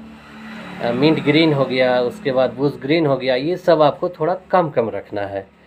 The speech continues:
ठीक है। आपको जब तक आप इसमें market को आप समझेंगे नहीं कि क्या demand है, क्या उधर यूज़ होता है, तो उस हिसाब से आपको रखना पड़ेगा। थोड़ा थोड़ा quantity कम रखिए सबका, जो म-, आपको पता चलेगा क्या मेरे क्षेत्र में क्या चीज़,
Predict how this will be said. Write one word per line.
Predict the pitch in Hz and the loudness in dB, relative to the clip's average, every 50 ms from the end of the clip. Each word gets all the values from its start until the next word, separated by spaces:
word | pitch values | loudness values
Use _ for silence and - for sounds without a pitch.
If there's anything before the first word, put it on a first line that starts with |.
| - _ _ _ _ - | -20 _ _ _ _ -4
ठीक | - 165 147 - | -2 -2 0 0
है। | 120 110 | 0 0
आपको | - 127 135 139 - - 170 | 2 0 -2 -2 0 -4 -2
जब | 135 139 143 143 - | 2 2 0 0 2
तक | - 190 185 185 | 0 2 4 4
आप | 180 185 180 180 | 4 4 4 0
इसमें | 160 151 - 160 160 170 170 170 170 170 170 165 160 | -4 -4 -2 0 0 2 2 4 4 4 4 4 4
market | 156 147 143 143 143 143 - 170 160 | 4 4 4 2 2 0 0 -2 -2
को | 160 - 160 | 0 2 2
आप | 156 151 151 | 2 2 2
समझेंगे | - - 127 127 127 127 143 165 170 165 156 147 | 2 0 0 2 2 2 4 4 4 6 4 4
नहीं | 139 135 143 151 147 | 4 4 2 2 2
कि | 147 143 143 | 0 -2 0
क्या | - 147 147 | 4 4 4
demand | 143 135 135 127 120 127 143 160 170 170 151 | 4 4 0 0 2 2 2 4 4 4 2
है, | 151 151 | 2 2
क्या | 147 - 147 143 143 | 0 2 2 4 4
उधर | 143 139 135 135 139 | 4 2 0 0 0
यूज़ | 139 131 123 135 165 175 143 139 | 0 0 0 0 0 2 2 2
होता | 120 - - 131 | 0 2 2 2
है, | 135 147 | 2 2
तो | 151 - | 0 -2
उस | 165 170 160 175 | -8 -8 -6 -6
हिसाब | 151 147 160 156 156 | -4 0 0 0 0
से | 151 - 160 | 0 0 -2
आपको | 147 147 - - 165 | -2 -2 -2 -2 0
रखना | 143 123 - - 120 123 135 | 0 0 -2 -2 -4 -4 -4
पड़ेगा। | 135 - 131 135 139 151 | -2 -2 -2 0 0 -2
थोड़ा | 147 151 - 165 175 | -4 -2 -2 -4 0
थोड़ा | 180 190 185 | 0 0 0
quantity | 185 185 185 143 143 143 139 151 147 165 | 0 0 0 0 0 2 0 -2 -2 -2
कम | 160 151 - 127 131 135 | -4 0 0 0 2 2
रखिए | 143 143 - - 170 175 190 190 - - - - - - - - - | 0 -2 -2 -4 -4 -4 -4 -6 -10 -18 -20 -20 -20 -20 -16 -8 -2
सबका, | 147 131 - - 147 | -2 -2 0 0 0
जो | 139 139 143 139 | 0 2 0 0
म-, | 135 131 | 0 0
आपको | 110 120 131 - - 151 | 0 0 -2 -2 -2 0
पता | - 139 139 - 160 | 2 2 4 4 2
चलेगा | 156 151 160 156 160 156 156 | 2 2 2 2 4 4 4
क्या | 147 147 - 160 160 175 | 2 2 2 2 2 2
मेरे | 180 165 156 147 170 180 | 2 2 0 0 0 -2
क्षेत्र | 175 - - 156 151 151 165 | -4 -4 -4 -4 -4 -2 -4
में | 170 180 190 | -4 -2 -4
क्या | 185 185 - - 147 151 160 | -4 -4 0 2 2 2 2
चीज़, | 160 - - 160 160 151 156 165 165 | 0 -2 -6 -6 -6 -6 -6 -8 -8